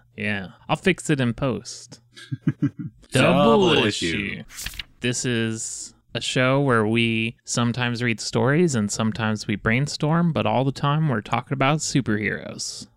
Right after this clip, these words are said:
Speaker 2: Yeah, we do some collaborative world building.
Speaker 1: Yeah, that's what we call it. But
Speaker 2: Yeah.
Speaker 1: we're making a superhero universe, and you can jump on in and listen to us make it.
Speaker 2: And you can listen to our stories we write about the universe,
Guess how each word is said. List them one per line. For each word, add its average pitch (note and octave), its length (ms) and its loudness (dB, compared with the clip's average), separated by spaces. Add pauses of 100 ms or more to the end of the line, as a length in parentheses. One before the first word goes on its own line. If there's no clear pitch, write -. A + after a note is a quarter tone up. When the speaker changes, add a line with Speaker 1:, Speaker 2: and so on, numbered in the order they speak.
(160)
Speaker 2:
Yeah, D3 320 2
we F#2 100 4
do F#2 120 2
some D#2+ 460 -2 (360)
collaborative B2 600 0
world E2 340 -2
building. - 460 -12 (140)
Speaker 1:
Yeah, D3 160 -4
that's D#3+ 240 -2
what A2 120 0
we G2 100 -2
call B2 280 -2
it. - 80 -6 (240)
But A2 180 0
Speaker 2:
Yeah. G2 40 0
Speaker 1:
we're B2 180 4
making B2+ 260 2
a B2 280 2 (100)
superhero D#3+ 640 4
universe, G#2+ 600 0
and A2+ 200 0
you C3+ 100 -2
can G2 440 -6
jump C3+ 320 -4
on C3+ 180 0
in C#3+ 260 0
and G#2+ 180 2
listen B2 300 0
to C3 160 0
us B2 180 0
make A2 280 0
it. - 140 -12 (180)
Speaker 2:
And F2+ 300 2
you E2+ 60 0
can E2+ 160 -2
listen F2+ 240 -2
to G2 120 0
our F2 120 4
stories D3+ 380 0
we D#3 80 2
write D3+ 180 2
about D3 220 0
the D3+ 80 0
universe, D#3 680 -4